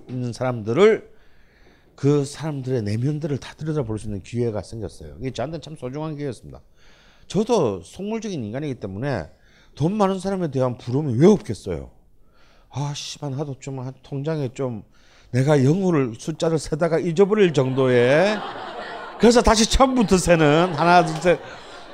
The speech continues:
일십, 백, 천만 이렇게 세는 이런, 이거 좀 지켜봤으면 좋겠다." 아침에 일어나 보니 왜 없겠어요? 그럼, 그런데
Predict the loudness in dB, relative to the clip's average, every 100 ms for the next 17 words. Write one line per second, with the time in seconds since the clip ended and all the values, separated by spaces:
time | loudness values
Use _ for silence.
0 | -6 2 4 4 6 4 6 2 2 2
1 | 0 2 4 4 4 0 4 4 4 0
2 | -6 -16 -20 -20 -20 -8 2 6 6 4
3 | -2 -6 -8 -12 -18 -20 -18 -16 -16 -18
4 | -6 0 4 4 2 2 4 4 4 4
5 | 4 6 4 2 -14 -20 _ _ _ _
6 | -2 2 2 6 6 8 6 2 -4 _
7 | -20 _ _ _ _ _ _ _ _ _
8 | _ _ _ 2 2 0 -6 -2 -2 -4
9 | -12 _ -20 _ -8 -4 0 0 0 -2
10 | -6